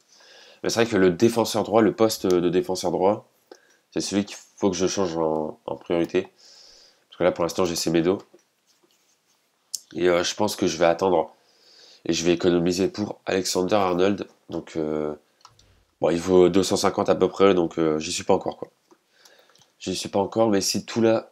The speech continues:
tout, enfin, t-, tout se vend ici, j'aurais, euh, ouais, j'aurais, j'aurais cent dix mille. Cent dix mille crédits,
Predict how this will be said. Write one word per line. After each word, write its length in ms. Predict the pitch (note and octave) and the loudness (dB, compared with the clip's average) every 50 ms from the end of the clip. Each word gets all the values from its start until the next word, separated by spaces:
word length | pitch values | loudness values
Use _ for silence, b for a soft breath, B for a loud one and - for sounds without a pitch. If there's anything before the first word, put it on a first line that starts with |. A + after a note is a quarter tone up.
| _ - _ | _ -20 _
tout, 100 | - - | -20 -16
enfin, 200 | - - E2+ E2 | -6 -4 -4 -4
t-, 140 | - - - _ | -4 -10 -20 _
tout 140 | _ - A2+ G#2+ | _ -8 -8 -8
se 160 | - - G2+ | -4 -2 -2
vend 200 | F2+ F2 F#2+ F#2 | 0 2 0 0
ici, 380 | F2 E2+ - - G#2 A2+ C3 - _ _ _ _ _ _ _ _ _ _ _ _ _ _ - _ _ _ _ _ _ _ _ _ _ _ _ _ _ _ _ _ _ _ _ _ _ _ _ _ _ _ - _ _ _ _ _ _ | 0 -2 -2 -4 -4 -6 -6 -12 _ _ _ _ _ _ _ _ _ _ _ _ _ _ -20 _ _ _ _ _ _ _ _ _ _ _ _ _ _ _ _ _ _ _ _ _ _ _ _ _ _ _ -20 _ _ _ _ _ _
j'aurais, 540 | E2 D#2 D#2+ D#2+ D2+ D2+ D#2+ E2+ F2+ F#2 | -12 -8 -6 -6 -4 -2 0 0 2 2
euh, 420 | F2+ D#2+ D#2 D2+ D2+ D2 D2 D2 C#2+ - _ _ _ _ _ _ _ _ _ _ _ _ _ _ _ _ _ _ _ _ _ _ _ _ _ _ _ _ _ _ _ _ _ _ _ _ _ _ _ _ _ | 2 2 0 0 0 -2 -2 -4 -6 -10 _ _ _ _ _ _ _ _ _ _ _ _ _ _ _ _ _ _ _ _ _ _ _ _ _ _ _ _ _ _ _ _ _ _ _ _ _ _ _ _ _
ouais, 200 | - - - - | -8 -8 -6 -6
j'aurais, 260 | D#2+ D#2 D2+ D2 D#2 | -8 -8 -8 -8 -8
j'aurais 240 | D#2 D#2 D#2+ D#2+ E2+ | -8 -6 -2 -2 -2
cent 200 | E2 - - F#2 | -2 -2 -2 -2
dix 140 | F2 F2 G2 | -2 -2 -2
mille. 280 | G#2 A2+ A2 F2+ - - _ _ _ _ _ _ _ - _ _ _ _ _ _ _ _ _ _ _ | 0 0 0 0 -4 -8 _ _ _ _ _ _ _ -20 _ _ _ _ _ _ _ _ _ _ _
Cent 200 | - - F2 E2 | -12 -8 -8 -6
dix 120 | D#2+ E2+ | -4 -4
mille 140 | E2+ F2 E2+ | -4 -4 -4
crédits, 420 | - - F2 E2 F2+ G#2 A2 - | -4 -4 -4 -4 -2 -4 -6 -6